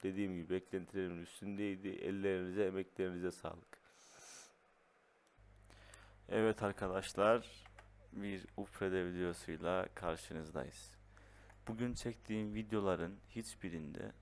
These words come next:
ses olmaması gerçekten beni çok üzdü. Ama şöyle bir şey yapacağım. Videoları birleştirip, eee,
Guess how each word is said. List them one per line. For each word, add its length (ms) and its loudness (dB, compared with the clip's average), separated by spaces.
ses 360 -4
olmaması 520 0
gerçekten 600 -4
beni 140 -4
çok 240 -4
üzdü. 400 -10
Ama 260 0
şöyle 360 -4
bir 60 -12
şey 120 -2
yapacağım. 440 -2
Videoları 460 2
birleştirip, 720 -4
eee, 280 -4